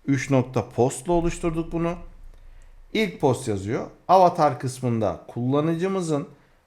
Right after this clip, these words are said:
foto U R L'i geldi. Kullanıcı adı Udemy hazır. Kullanıcı I D'miz geldi. Authentication kısmında zaten user I D'si bulunuyordu. Bunu bir de Firestore'a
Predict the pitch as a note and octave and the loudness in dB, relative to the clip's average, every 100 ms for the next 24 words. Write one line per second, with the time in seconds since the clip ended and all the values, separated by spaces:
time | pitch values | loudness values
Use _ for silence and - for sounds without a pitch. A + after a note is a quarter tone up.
0 | _ - F3+ F3 F#3+ F#3+ F#3 F#3 F#3 F3+ | _ -2 0 2 4 4 2 0 2 2
1 | F3+ F#3+ F#3+ F3 F3+ F#3+ F#3 F#3 E3+ E3 | 2 -4 -4 -2 0 0 2 4 4 4
2 | B2 B2+ C#3+ F3 F#3+ F3+ F3+ F#3 F#3+ - | -2 0 2 0 0 0 -2 -4 -6 -12
3 | _ _ - E3+ F#3 F3+ F3+ - B2+ C3+ | _ _ -4 0 2 2 -2 2 4 4
4 | C#3+ D#3+ F3 F3 F3+ F3+ F3 F3 F3+ F3 | 4 0 0 0 4 4 4 0 -4 -8
5 | _ _ _ _ - B2+ C#3 C#3+ - D#3 | _ _ _ _ -6 0 2 0 -2 -2
6 | D3 D3 C3+ B2+ B2+ C3 B2+ A#2+ B2+ - | -2 -2 -6 -6 -6 -2 2 4 2 0
7 | - _ - C3 A#2 A#2+ B2 B2+ A#2 B2+ | -18 _ -2 2 2 0 -2 -2 -2 0
8 | A#2+ A#2+ A2 G#2 G#2 - F#2+ G#2+ C3 D3+ | 2 4 4 2 -4 -10 -8 -4 0 0
9 | D3 D3+ D#3+ - _ _ _ _ _ _ | 0 -4 -8 -14 _ _ _ _ _ _
10 | B2 D3+ F3 F3+ B3 - E3 D#3 E3 G#3 | 2 6 6 4 0 -6 0 4 6 4
11 | - - E3 D#3 D3+ C3+ - - B2+ A#2+ | -6 0 6 8 8 4 -2 0 2 4